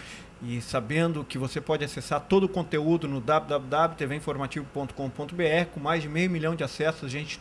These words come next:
todos os meses. Agradecemos aos nossos patrocinadores e aos nossos telespectadores, e ao deputado Mick Breyer por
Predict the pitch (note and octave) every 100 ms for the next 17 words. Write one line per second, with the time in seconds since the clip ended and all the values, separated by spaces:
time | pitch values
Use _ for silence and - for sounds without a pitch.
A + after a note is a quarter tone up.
0 | - G3 G3 F3+ E3 A#2 C3 A2+ - A2
1 | B2+ C3+ - F#3 D#3+ C3+ C#3 C#3 C3+ -
2 | C3 B2+ A#2 C3 E3+ C#3 - - - C3+
3 | C3 C#3 D3 - C#3+ C3+ D3 - C3 D#3
4 | G#3 G3+ - - - - F3+ A3 A3 A3
5 | - F3+ F#3 E3 D#3+ D#3+ B2+ D3+ F3 F3
6 | F#3